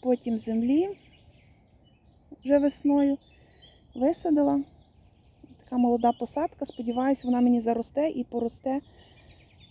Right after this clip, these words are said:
по цих бетонних штуках. І буде дуже ароматною.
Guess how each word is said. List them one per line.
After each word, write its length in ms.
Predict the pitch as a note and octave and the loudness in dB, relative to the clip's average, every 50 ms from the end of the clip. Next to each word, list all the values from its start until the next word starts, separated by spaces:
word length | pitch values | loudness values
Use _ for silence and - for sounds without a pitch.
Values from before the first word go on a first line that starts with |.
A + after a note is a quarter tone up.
| - - - - - - | -20 -20 -20 -20 -18 -8
по 380 | - A#3+ B3 C4 C#4 C#4+ D4 C#4 | -4 0 2 2 4 4 2 2
цих 340 | - - - B3+ C4+ C#4 B3+ | 0 -4 -2 -2 -2 0 0
бетонних 500 | A#3 A#3+ - - C4 C4 C4 B3+ B3 - | -2 -2 -2 -2 0 2 2 2 0 0
штуках. 600 | - - - A#3+ C4+ - - D#4+ E4+ - - - - _ - _ _ _ _ _ - - - _ _ _ _ _ _ _ _ - - _ _ _ _ _ _ _ _ - _ _ _ _ _ _ _ _ _ _ _ _ _ _ _ _ _ _ _ _ _ _ - - - - - _ _ - - _ _ _ _ _ - - - - - - - - - - - - - - - - - - - - - - - - - - - - - - - - - - | -4 -10 -8 -8 -6 -6 -4 -4 -6 -6 -8 -20 -20 _ -20 _ _ _ _ _ -20 -20 -20 _ _ _ _ _ _ _ _ -20 -20 _ _ _ _ _ _ _ _ -20 _ _ _ _ _ _ _ _ _ _ _ _ _ _ _ _ _ _ _ _ _ _ -20 -20 -20 -20 -20 _ _ -20 -20 _ _ _ _ _ -20 -20 -20 -20 -20 -20 -20 -20 -20 -20 -20 -20 -20 -20 -20 -20 -20 -20 -20 -20 -20 -20 -20 -20 -20 -20 -20 -20 -20 -20 -20 -14 -8 -4
І 80 | A#3+ | -2
буде 220 | A#3 B3+ A#3+ B3 A#3+ | 0 2 4 4 4
дуже 240 | A3 B3+ B3 A#3+ | 4 2 2 2
ароматною. 720 | A#3 A3 A3+ A#3 A#3 B3 B3+ D#4+ - - E4 D#4+ D#4+ E4 | 2 2 2 0 0 0 0 -2 -2 2 2 4 4 4